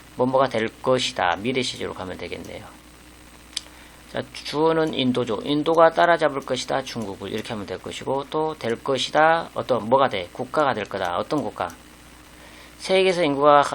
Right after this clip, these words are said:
인구가 가장, 가장 인구가 많은 국가, 이렇게 국가를 꾸미면 되죠. 자, 영문을 보겠습니다. 자, 유엔 보고서에 따르면 이 표현,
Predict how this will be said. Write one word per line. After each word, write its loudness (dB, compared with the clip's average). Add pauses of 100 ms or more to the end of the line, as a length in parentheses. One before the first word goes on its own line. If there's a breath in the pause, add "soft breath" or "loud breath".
(120)
인구가 2
가장, -4
가장 0
인구가 0
많은 2
국가, -4
이렇게 -4
국가를 -6
꾸미면 -6
되죠. -8 (580)
자, -12
영문을 -6
보겠습니다. -14 (640 loud breath)
자, -4
유엔 0
보고서에 2
따르면 0
이 -6
표현, -4